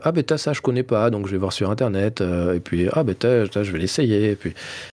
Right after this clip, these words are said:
ouais, il y a, il y a ce côté aussi enrichir ce que je ne sais pas d'une époque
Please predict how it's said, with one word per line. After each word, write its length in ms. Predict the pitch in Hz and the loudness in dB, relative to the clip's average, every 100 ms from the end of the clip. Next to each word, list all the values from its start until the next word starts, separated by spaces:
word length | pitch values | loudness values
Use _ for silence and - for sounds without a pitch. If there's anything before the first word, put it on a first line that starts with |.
| _ | _
ouais, 80 | 131 | 2
il 40 | |
y 40 | 123 | 2
a, 60 | 123 | 2
il 60 | |
y 60 | 117 | 2
a 60 | 110 | 2
ce 100 | - | 2
côté 280 | 131 156 | 2 4
aussi 300 | 139 127 139 | 4 2 2
enrichir 580 | 123 107 123 - 151 151 | 0 2 0 2 2 0
ce 60 | - | 0
que 100 | 113 | 0
je 100 | 113 | 2
ne 60 | |
sais 160 | 113 113 | 0 -2
pas 320 | - 135 143 | 0 2 2
d'une 220 | 117 104 | 0 0
époque 300 | 110 - 131 | 0 0 -2